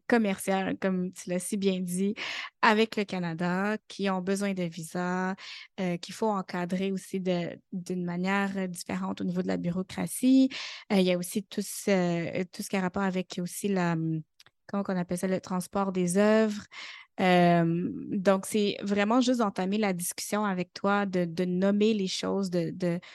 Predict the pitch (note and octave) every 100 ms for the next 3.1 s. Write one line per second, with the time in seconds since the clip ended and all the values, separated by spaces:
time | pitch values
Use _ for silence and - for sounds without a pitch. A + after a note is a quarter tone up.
0 | - - A3 G#3 - A3+ F#3+ - G#3 G3+
1 | F#3 F#3 E3 E3 - _ _ _ _ G3+
2 | F3+ - - B3 A3 G#3+ F#3+ G3 A3 -